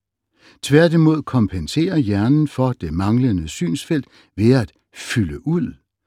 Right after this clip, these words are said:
og dermed give indtryk af, at synet er helt normalt. Hvor mange har grøn stær, og hvornår bør man blive undersøgt?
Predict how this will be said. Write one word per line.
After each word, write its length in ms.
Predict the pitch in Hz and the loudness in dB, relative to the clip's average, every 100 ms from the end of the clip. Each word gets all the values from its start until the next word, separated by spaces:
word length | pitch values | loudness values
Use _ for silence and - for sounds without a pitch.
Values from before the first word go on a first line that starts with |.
| _ _ | _ _
og 160 | - 196 | -4 2
dermed 240 | 214 196 | 4 2
give 180 | 180 175 | 0 -2
indtryk 440 | 113 135 - 180 120 | 0 0 0 -4 -2
af, 200 | 110 - _ | -4 -6 _
at 120 | - 139 | -6 -4
synet 560 | - - 71 85 76 - | -6 -10 -12 -12 -12 -10
er 80 | 135 | -6
helt 400 | 104 107 104 - _ | -6 -6 -8 -14 _
normalt. 560 | 139 127 90 - _ - _ _ _ _ _ _ _ _ _ _ _ _ _ _ _ _ _ _ _ _ _ _ _ _ - | 2 2 2 -6 _ -20 _ _ _ _ _ _ _ _ _ _ _ _ _ _ _ _ _ _ _ _ _ _ _ _ 0
Hvor 140 | 127 | 6
mange 300 | 135 135 160 | 6 6 4
har 100 | 127 | 2
grøn 280 | - 123 113 | 2 -2 -2
stær, 300 | - - 165 | -6 -2 -2
og 140 | 151 | -2
hvornår 380 | 131 123 113 101 - | 0 2 0 -2 -2
bør 320 | 113 104 - | -2 -2 -6
man 300 | 110 113 110 | -2 0 0
blive 200 | 117 120 | 0 -2
undersøgt? 560 | 80 73 - 85 78 | -2 -8 -12 -14 -16